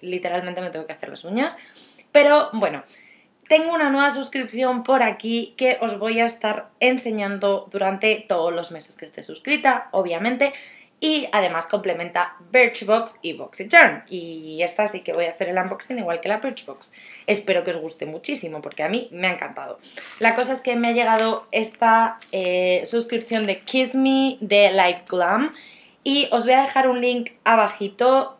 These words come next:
Antes que nada os cuento porque el, en la primera podéis tener un labial gratis si lo hacéis a través de ese link, que obviamente es de afiliado, ¿vale? Pero si os interesa, pues lo tenéis ahí.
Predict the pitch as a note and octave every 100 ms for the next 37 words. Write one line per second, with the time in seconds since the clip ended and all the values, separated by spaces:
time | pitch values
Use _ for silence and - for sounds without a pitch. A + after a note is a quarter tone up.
0 | _ - G3+ G3+ G#3 G3+ A3 - A#3 A3+
1 | B3 B3 - A#3 A#3 A#3 B3+ B3+ G#3 G3+
2 | G3+ G3 G3 F#3+ F#3 - G3 F#3+ F#3 G3
3 | G3+ B3 B3+ - - - - - - C4
4 | B3+ C#4 C4 B3+ B3+ A#3 A3+ A3 A#3 A#3+
5 | B3 G#3+ G#3 A3+ A#3 B3 - G#3 F#3+ F#3+
6 | G#3 A3+ G#3+ A3+ C4 - _ _ G3 F#3+
7 | G#3+ A3 A3 A3+ A3 G3 F3 E3+ D3 D3
8 | D#3 A3+ A3 F#3 E3+ E3 E3 E3 G#3 A3+
9 | D#4 - - _ _ F3+ F#3 F#3+ F#3+ F3+
10 | G3 G#3+ - - - F#3+ F#3 D#3